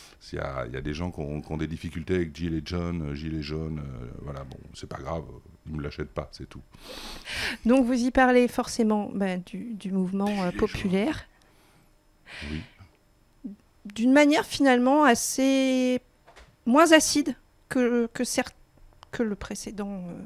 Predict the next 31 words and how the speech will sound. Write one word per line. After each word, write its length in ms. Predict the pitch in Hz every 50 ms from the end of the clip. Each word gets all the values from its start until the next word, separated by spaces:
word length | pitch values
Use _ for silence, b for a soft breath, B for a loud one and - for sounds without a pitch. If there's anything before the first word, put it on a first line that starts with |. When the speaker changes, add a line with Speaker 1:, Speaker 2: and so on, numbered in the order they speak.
| - - - 262 240 247 - -
Speaker 2:
livre 200 | 202 247 233 233
où 40 | 190
vous 160 | 170 185 185
ne 40 | 175
parliez 240 | - 185 185 190
pas 140 | 190 - 196
des 140 | 190 190 202
Gilets 200 | 190 208 214 226
jaunes, 160 | 220 262 262
mais 120 | 233 226 220
l'humour 240 | 220 226 240 247
était 160 | 233 220 - 220
un 60 | 220
peu 120 | - 240
plus 200 | 226 - - 214
acide. 420 | 196 190 - - 359 349 247 185 185 B B B B B B B B B B B B B B B B _ -
Il 60 | 226
y 40 | 214
a, 40 | 214
il 160 | 226 - 220
y 40 | 233
a 40 | 226
quand 100 | - 277
même 120 | 302 302
une 80 | 254 226
forme 260 | - - 285 262 240
de 80 | 208
bienveillance 800 | 190 180 185 196 202 196 185 196 214 247 254 285 254 - - - 247
sur 280 | 214 - - - 214 -
ce 160 | - - 226
mouvement. 500 | 214 220 226 220 208 220 220 226 233 -